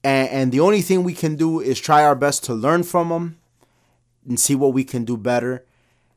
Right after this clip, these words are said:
And then also try our best to try to prevent it.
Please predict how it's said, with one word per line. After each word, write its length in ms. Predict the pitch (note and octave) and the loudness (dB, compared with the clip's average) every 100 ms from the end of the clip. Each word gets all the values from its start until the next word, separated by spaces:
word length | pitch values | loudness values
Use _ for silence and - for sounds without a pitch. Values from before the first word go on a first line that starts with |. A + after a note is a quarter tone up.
| _ _ - | _ _ 0
And 160 | F#3 | 4
then 100 | G#3+ | 6
also 320 | G#3+ G#3+ - F#3 | 6 6 4 0
try 380 | - G3+ G#3+ G3+ | 2 4 6 6
our 140 | F3+ | 4
best 340 | D#3+ E3 - - | 2 2 0 -4
to 80 | |
try 260 | - - D3+ | -6 0 2
to 120 | D3+ | 2
prevent 680 | C3 - - B2 C#3 B2 - | -2 -8 -6 -2 -2 -2 -6
it. 240 | G#2 - | -12 -14